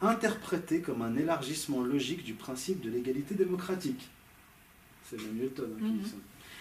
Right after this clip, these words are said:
Speaker 1: L'émergence d'identité, d'identités sexuelles masculines et féminines diverses contribue à effacer la polarité sexuelle simple qui avait structuré l'émergence du principe d'égalité entre les hommes.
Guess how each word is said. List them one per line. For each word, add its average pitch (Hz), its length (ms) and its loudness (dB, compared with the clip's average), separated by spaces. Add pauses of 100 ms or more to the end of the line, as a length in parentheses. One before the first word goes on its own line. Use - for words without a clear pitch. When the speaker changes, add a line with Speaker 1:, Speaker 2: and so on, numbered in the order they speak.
(440)
Speaker 1:
L'émergence 185 720 8
d'identité, 185 720 6 (400)
d'identités 185 500 4
sexuelles 156 560 4
masculines 165 640 4
et 120 60 2
féminines 175 600 6
diverses 170 720 2 (400)
contribue 185 680 6
à 120 120 4
effacer 165 540 4
la 151 100 6
polarité 165 680 6
sexuelle 135 640 4
simple 180 480 4 (320)
qui 151 80 4
avait 123 240 6
structuré 156 720 4
l'émergence 143 640 2
du 113 100 -4
principe 127 520 -4
d'égalité 127 500 2
entre 135 280 -2
les 127 220 6
hommes. 107 180 0